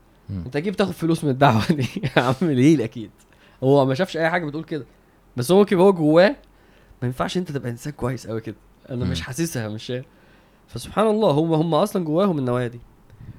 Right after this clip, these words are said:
Speaker 2: والافتراء بقى أس-، أسهل حاجة الكذب بقى، زي ما أنت قلت شيطان، يعني إيه، بي-، خلاص بيكذب ويعلم الناس الكذب، يعني يعلم أهل الباطل الكذب. "فما هذا إلا بشر يريد أن يتفضل عليكم، لو شاء الله لأنزل ملائكة،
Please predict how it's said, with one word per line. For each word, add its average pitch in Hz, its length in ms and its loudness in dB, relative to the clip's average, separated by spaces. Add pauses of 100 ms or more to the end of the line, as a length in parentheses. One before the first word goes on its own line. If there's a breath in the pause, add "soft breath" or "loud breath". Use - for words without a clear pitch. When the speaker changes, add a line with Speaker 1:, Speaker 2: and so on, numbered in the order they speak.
(160 loud breath)
Speaker 2:
والافتراء 139 500 0
بقى 202 160 4
أس-، 185 100 -6
أسهل 196 280 -4
حاجة 180 200 -6
الكذب 147 340 -8
بقى، 123 220 -8
زي 127 80 -8
ما 131 60 -4
أنت - 120 -8
قلت 139 160 -8
شيطان، 131 480 -6
يعني 107 200 -14
إيه، 123 140 -10 (880 soft breath)
بي-، 127 340 0 (240)
خلاص 196 260 -2
بيكذب 170 380 -2
ويعلم 165 380 -2
الناس 151 220 -6
الكذب، 139 280 -10
يعني 98 260 -10
يعلم 123 280 -6
أهل 135 120 -4
الباطل 123 340 -8
الكذب. 113 220 -16 (800 soft breath)
"فما 135 1000 -2
هذا 156 160 0
إلا 135 120 2
بشر 143 300 -8 (500)
يريد 156 280 2
أن 135 120 0
يتفضل 139 380 -4
عليكم، 143 420 -6 (440)
لو 123 160 -2
شاء 170 220 0
الله 165 160 0
لأنزل 151 320 0
ملائكة، 143 380 -6